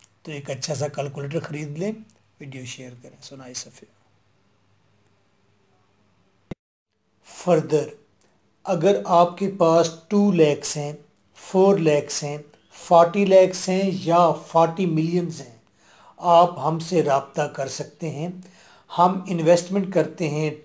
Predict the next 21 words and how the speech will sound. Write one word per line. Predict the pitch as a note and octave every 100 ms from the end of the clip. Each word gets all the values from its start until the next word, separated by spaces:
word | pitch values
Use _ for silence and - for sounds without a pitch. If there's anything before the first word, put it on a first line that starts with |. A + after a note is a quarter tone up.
| -
ट्रेड | E3 F3+ E3
में, | E3+ F3+ F#3 - - _ _ _ _ _ _ _ _ _ _ _ _ -
प्रॉपर्टी | E3+ D#3 - D#3+ D#3 G3
में, | F#3 F#3 F#3+ F#3+ - _ _ _ _ _ -
स्टॉक | - - F#3+ E3 E3+
एक्सचेंज | E3 - - E3 D3+
में। | C3+ A#2 _ _ _ _
हम | F3 F#3 F#3 D#3+
आपको | E3+ F3 F3 - E3+
अपने | D#3 F3 F3 E3+
पूल | E3 - G3+ G3+
में | F3 D#3+
शामिल | - D#3+ D#3+ F3 -
कर | F3
लेंगे, | D#3+ E3+ D#3+ E3+
अपने | D3+ - D#3+
ग्रुप | C#3+ D3+ E3+ F3
में | E3+
शामिल | D#3 - D3+ D#3
कर | D3+ B2+
लेंगे। | A#2 A2 A2 A2+